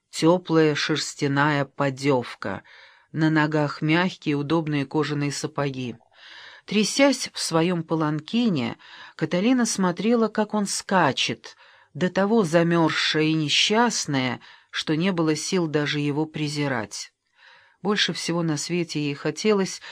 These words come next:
чтобы он подъехал сейчас и сказал, что они почти что приехали, почти дома. Прошёл час.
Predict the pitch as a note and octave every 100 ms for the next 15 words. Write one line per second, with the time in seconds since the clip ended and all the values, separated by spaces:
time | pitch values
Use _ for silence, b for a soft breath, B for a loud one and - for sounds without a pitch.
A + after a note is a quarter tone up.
0 | B B - - E3 E3 E3 D#3 D3+ D#3+
1 | F3+ F#3 C#3+ C3+ - C#3 - C#3 B2+ -
2 | - D3+ - D3+ C#3+ E3 G3+ F#3 - B
3 | B B - E3+ E3 F#3+ - E3 - -
4 | G#3+ - G3+ - G3 F#3+ F#3+ F3 - C#3
5 | C#3 - E3 D#3+ - - G3+ E3 D#3+ B2+
6 | A2+ F#2+ - _ _ _ _ _ _ _
7 | _ _ _ _ _ _ _ _ _ -
8 | D3 - B3+ B3+ - - C#3 A2+ - -
9 | -